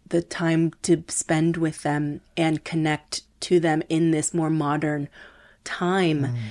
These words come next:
Speaker 1: and have them also fill me in on Peru when they go home and they do see more of the family. So it's such a,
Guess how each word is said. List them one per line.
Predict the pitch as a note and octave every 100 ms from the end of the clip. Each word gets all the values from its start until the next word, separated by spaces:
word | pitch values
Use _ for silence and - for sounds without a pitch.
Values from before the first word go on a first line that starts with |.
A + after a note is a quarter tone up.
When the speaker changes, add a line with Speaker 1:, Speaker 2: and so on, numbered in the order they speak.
| -
Speaker 1:
and | E3
have | D#3+ F3 D#3
them | E3+
also | D#3+ D#3+ - D#3+
fill | - E3+
me | E3 D#3+ E3
in | D#3+ D#3+ D#3 -
on | D#3+ D#3+ D#3+ D#3 -
Peru | - F3+ G3+ A#3+
when | F#3+
they | D#3
go | D3+ E3
home | - D#3 G3 F#3+
and | D#3
they | D3+
do | D3
see | C#3 D#3 D3+ -
more | E3 D3 C#3+
of | D3
the |
family. | D3 D#3 D3 E3 D#3 C#3
So | - D#3 C#3+ -
it's | F3 -
such | G3+ G3 -
a, | F#3+ D#3+